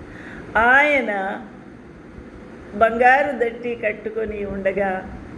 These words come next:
ఆయన తల వెంట్రుకలు పైనుండి కిందికి జారుతూ ధవళమంతా హిమమంతా తెల్లగా ఉంటుండగా, ఆయన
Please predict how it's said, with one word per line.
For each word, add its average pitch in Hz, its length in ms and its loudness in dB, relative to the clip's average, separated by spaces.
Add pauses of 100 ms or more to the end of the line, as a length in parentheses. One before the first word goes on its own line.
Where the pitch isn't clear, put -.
(1160)
ఆయన 240 280 2
తల 277 320 4
వెంట్రుకలు 277 560 0
పైనుండి 254 540 0
కిందికి 254 640 -4
జారుతూ 247 1040 0 (320)
ధవళమంతా 226 880 0
హిమమంతా 208 560 -2
తెల్లగా 202 640 0
ఉంటుండగా, 180 920 -2 (1400)
ఆయన 233 920 2